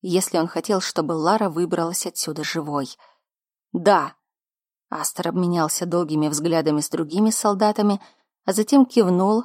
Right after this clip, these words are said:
снял с пояса рог и бросил Аарону.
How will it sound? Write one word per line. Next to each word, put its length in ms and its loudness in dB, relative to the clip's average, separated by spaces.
снял 360 2
с 140 -6
пояса 480 -2
рог 240 0
и 40 0
бросил 500 -2
Аарону. 540 2